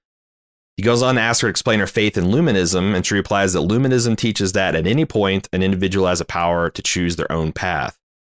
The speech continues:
The truth is that this teaching also breaks his mind because to the clone mind, the Cleon dynasty cannot tolerate discontinuity. Uh, Demerzel is prepared to test his mind on issues of faith, but not on issues of science and technology.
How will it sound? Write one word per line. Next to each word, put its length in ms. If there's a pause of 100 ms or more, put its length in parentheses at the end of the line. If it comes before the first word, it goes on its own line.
(960)
The 80
truth 260
is 160
that 100
this 160
teaching 340
also 360
breaks 340
his 160
mind 380
because 520
to 140
the 120
clone 360
mind, 380
the 60
Cleon 760 (340)
dynasty 600
cannot 480
tolerate 500
discontinuity. 1040 (760)
Uh, 360
Demerzel 480
is 80
prepared 300
to 60
test 320
his 160
mind 260
on 100
issues 280
of 80
faith, 300
but 120
not 180
on 120
issues 320
of 80
science 340
and 100
technology. 680